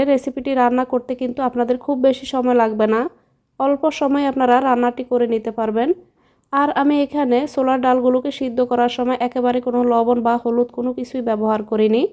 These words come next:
শুধুমাত্র এগুলোকে আমি সিদ্ধ করে নিয়েছি। পেঁয়াজ আর এখানে বাকি উপকরণের সঙ্গে দিয়ে দিলাম সামান্য একটু আদা বাটা। এবার দিয়ে দিব হলুদ গুঁড়া, গরম মশলার গুঁড়া,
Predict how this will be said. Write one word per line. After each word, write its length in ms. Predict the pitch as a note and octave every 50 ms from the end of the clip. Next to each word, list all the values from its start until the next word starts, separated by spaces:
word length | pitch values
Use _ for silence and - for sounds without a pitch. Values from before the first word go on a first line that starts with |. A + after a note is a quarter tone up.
| _ _ _ _ _ _ _
শুধুমাত্র 480 | - - D4 C4+ C#4 C#4+ C#4+ D4 C#4+ - D4+ D4
এগুলোকে 340 | C4+ C4+ C4 C4+ C4 B3+ C4+
আমি 180 | C4+ B3+ B3+ C#4
সিদ্ধ 280 | - - C4 A#3+ A3+ B3+ B3 A#3+
করে 160 | B3 A#3+ A#3
নিয়েছি। 380 | A3 G#3+ G#3 G3+ G#3+ G#3 - B3 D4 G4 - _ _ _ _ _ _ _ _ _ _ _ _
পেঁয়াজ 240 | D4+ D4+ D4+ D#4 D4+ -
আর 160 | - C4+ C#4
এখানে 320 | C#4 C4 C4 C4+ C#4+ C#4 C4 C4+
বাকি 260 | B3+ C4 C4 B3+ - C#4
উপকরণের 520 | C4 - B3 B3 - B3+ B3+ B3 C4 B3+ -
সঙ্গে 200 | C4 B3 B3+ C4
দিয়ে 200 | A#3 B3 B3 B3 A#3+
দিলাম 300 | A#3 A3 G#3 G#3+ A#3+ C#4+ F4
সামান্য 360 | - - C#4+ B3+ B3 A#3+ B3 B3 B3
একটু 140 | B3 - - B3 - A#3
আদা 160 | A#3+ A3+ A#3 A3 G#3+
বাটা। 280 | G#3 G3+ G#3 G#3+ G#3+ B3+ F4+ - _ _ _ _ _ _ _ _ _ _ _ _
এবার 200 | - C4+ D4 D4 B3+
দিয়ে 180 | C#4+ D4 C#4+ C#4
দিব 180 | B3 B3 A3+ B3 C#4+ D#4
হলুদ 360 | - - B3+ B3 B3+ B3+ B3+ A3+ A3 A#3
গুঁড়া, 260 | A3+ G#3+ G#3+ G#3+ A3+ C4+ F4 - _ _ _ _ _ _ _ _ _ _ _ _ _ _ _ _ _ _ _ _ _ _ _ _ _ _ _
গরম 340 | - B3+ B3+ B3+ C4 C#4 C#4 C#4+
মশলার 380 | D4 C#4 - - D4 D4 C#4+
গুঁড়া, 300 | B3+ A3+ A3+ A3 G#3+ G#3+